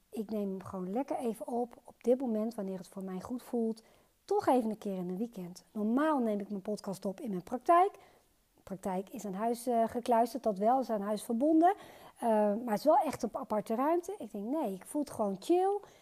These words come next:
Ik heb een, echt even, even om je mee te nemen <laughs> hoe het er hier uitziet. Ik kijk met, eh, naar de lampjes in de kerstboom. De kerstboom staat lekker op. Ik zit lekker op een bank. Ik heb een kop thee erbij. Vliesje. Ik, ik denk, hé, hey, zo is hij fijn.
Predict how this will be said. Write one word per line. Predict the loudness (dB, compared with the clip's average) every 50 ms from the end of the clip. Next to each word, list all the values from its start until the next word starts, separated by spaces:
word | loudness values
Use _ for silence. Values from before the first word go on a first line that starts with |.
| _ _ _
Ik | -6
heb | -4 -4 -4
een, | -4 -6 -8 -10 _ _ _ _ _ _
echt | -6 -4 -4 -4 -4 -6 -4
even, | -2 -2 0 0 0 -2 -2 -2
even | -4 -6 -4 -4 -4
om | -2 -2 -2
je | -2 0
mee | 0 0 0
te | 0 -2 -2
nemen | 0 0 2 6 6
<laughs> |
hoe | 6 6
het | 6 6
er | 4
hier | 4 4 4
uitziet. | 4 4 4 2 4 0 0 0 0 -6 -16 -20 -20 -20 -6 _
Ik | -4 2
kijk | 6 8 8 8 8 6 2 -2
met, | -2 -2 -2
eh, | -4 -2 -2 0 0 0 0 0 0 0
naar | -2 -2 -2 -2
de | 2
lampjes | 4 4 4 4 4 0 -2
in | -2 -2
de | -4 -2
kerstboom. | 0 0 0 0 0 0 2 4 2
De | 2 0
kerstboom | 0 -2 -4 -2 0 -2 -2
staat | 0 0 0 0 2
lekker | 0 0 -2 0 2
op. | 2 2 2 2 -2
Ik | -10 -20 -20 _ _ -12
zit | -10 -8 -6 0
lekker | 2 2 2 2 0 -2 -2
op | -2 -2
een | -2 -4 0
bank. | 4 4 6 6 6 4
Ik | 0 -2 -2
heb | -4 -6 -6
een | -8 -10
kop | -10 -10 -10 -8
thee | _ 8 8 8 10 8 6
erbij. | 6 6 6 8 8 6 6 4 2 0 -4 -14 -20 -20 -20 _ _
Vliesje. | 0 8 12 12 12 12 12 10 6 8 8 8 8 4 0
Ik, | -4 -6 -6
ik | -6 -4 -4 -4 0 0
denk, | -2 -2 -2 -10 _ _
hé, | -6 -2
hey, | 0 0 0 0
zo | 4 4 6 6
is | 6 4 2
hij | -2 -8
fijn. | -6 -6 -8 -6 -6 -8